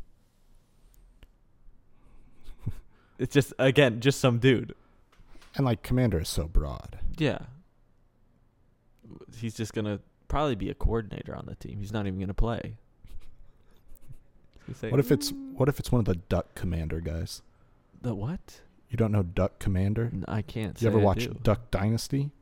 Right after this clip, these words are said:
Speaker 1: No, I, I know what it is, but I've
Speaker 2: So they own a business called Duck Commander.
Speaker 1: What it's, what do they do?
Speaker 2: It's just like a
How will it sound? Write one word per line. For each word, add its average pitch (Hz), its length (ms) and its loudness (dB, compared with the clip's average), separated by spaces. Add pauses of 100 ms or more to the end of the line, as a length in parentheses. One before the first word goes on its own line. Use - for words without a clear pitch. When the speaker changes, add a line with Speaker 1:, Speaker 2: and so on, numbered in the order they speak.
(140)
Speaker 1:
No, 110 380 -2
I, 123 260 4
I 120 140 6
know 120 280 4
what 110 160 6
it 95 120 2
is, 107 220 2
but 92 140 0
I've 90 280 -4
Speaker 2:
So - 120 -2
they 110 180 8
own 123 180 6
a 101 60 4
business 107 440 4
called 87 240 0 (540)
Duck - 300 2
Commander. 95 600 0 (340)
Speaker 1:
What 113 340 0
it's, 110 320 -2
what 113 200 0
do 110 100 2
they 98 140 2
do? 123 360 -2 (260)
Speaker 2:
It's - 220 -6 (260)
just 104 200 -4
like 82 140 -6
a 65 140 -8